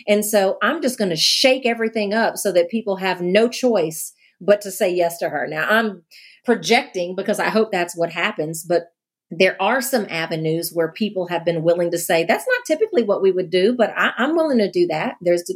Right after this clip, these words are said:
as many more that say, "No, we're not willing to do that." But I think that people, that we're in a time right now, and not just because of what's going on with the public health scare,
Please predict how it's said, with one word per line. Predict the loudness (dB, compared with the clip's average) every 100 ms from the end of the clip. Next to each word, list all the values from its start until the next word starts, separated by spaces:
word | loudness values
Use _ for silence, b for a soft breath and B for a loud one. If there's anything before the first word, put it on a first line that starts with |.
| -12 -16 -4
as | 0 0 2
many | 2 2
more | 2 2 2 0 b b b b
that | 2 2
say, | 0 -2
"No, | 0 0
we're | 0
not | 0 -2 2
willing | 2 2 0
to | -2
do | -2 0
that." | 2 0 -2
But | 0 0 -2 -2
I | -2
think | 0 -2 -2 0
that | -2 -2
people, | -8 -10 -6 -4 -2 -4 -6 _ _ _ _ _
that | 0 2
we're | 2 -2
in | 0 0
a |
time | 0 -4 -2 0
right | 0 0
now, | -2 0
and | 0 2
not | 2 0 -2
just | -4 -2
because | -4 -2 -2
of | 0
what's | 0 0
going | -2 0 0
on | -2 -2
with | -6
the | -4
public | -2 0 -2
health | -2 -2
scare, | -2 0 0